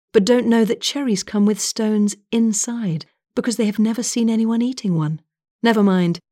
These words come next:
tried one for themselves. Teachers have told us about children who smelled a fresh mint leaf, and the only thing it reminded them of was chewing gum and mint-scented shampoo.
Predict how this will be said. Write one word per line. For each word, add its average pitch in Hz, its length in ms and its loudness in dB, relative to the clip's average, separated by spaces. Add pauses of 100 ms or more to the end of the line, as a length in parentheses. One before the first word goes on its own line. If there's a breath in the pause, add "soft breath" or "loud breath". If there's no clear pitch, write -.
(120)
tried 190 300 2
one 165 180 0
for 170 100 -6
themselves. 165 680 -6 (840)
Teachers 240 380 2
have 202 140 -4
told 214 280 0
us 160 120 -2
about 175 240 0
children 180 480 0 (220)
who 220 100 2
smelled 220 340 2
a 214 60 0
fresh - 340 -4
mint 247 300 0
leaf, 156 320 -2 (360)
and 208 100 6
the 220 180 0
only 294 320 4
thing 233 200 -2
it 202 80 0
reminded 185 460 2
them 156 160 -2
of 151 220 -4 (160)
was 190 120 4
chewing 208 380 4
gum 180 380 0 (200)
and 196 160 6
mint-scented 202 760 0
shampoo. 190 760 -2